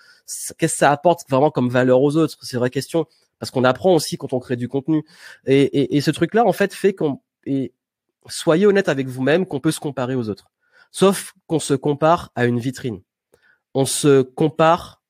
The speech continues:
à ce que les gens, vraiment, hein, ce que les gens montrent. Et c'est comme si vous comparez votre arrière-boutique à la vitrine des autres.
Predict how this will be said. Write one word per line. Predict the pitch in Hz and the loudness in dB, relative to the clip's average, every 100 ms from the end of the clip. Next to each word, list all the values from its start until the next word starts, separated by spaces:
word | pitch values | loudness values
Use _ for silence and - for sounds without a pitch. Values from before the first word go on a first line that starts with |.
| _ _ _ _ | _ _ _ _
à | - 120 120 113 | 0 2 4 0
ce | - - 147 | -6 -8 -6
que | 143 | -2
les | 139 127 | -2 -2
gens, | 117 120 151 _ _ _ _ _ _ _ _ _ _ | -2 -4 -6 _ _ _ _ _ _ _ _ _ _
vraiment, | 107 113 127 101 104 | -4 0 0 0 -2
hein, | - | -6
ce | - 139 | -4 -4
que | 139 | 0
les | 127 120 | 2 0
gens | 113 123 139 - _ _ | 2 0 0 -4 _ _
montrent. | 110 117 - - _ _ _ _ _ _ _ - | -2 -2 -4 -16 _ _ _ _ _ _ _ 0
Et | 143 | 0
c'est | 151 | 2
comme | 175 175 | 2 0
si | - 202 | 0 0
vous | 156 | 0
comparez | 156 151 151 156 | -2 0 0 0
votre | 131 143 | -2 -2
arrière-boutique | 143 143 143 127 180 185 | -2 -2 -4 -8 -8 -6
à | |
la | 117 110 | -6 -8
vitrine | 123 - 160 | -10 -10 -10
des | 147 117 | -8 -8
autres. | 101 _ | -10 _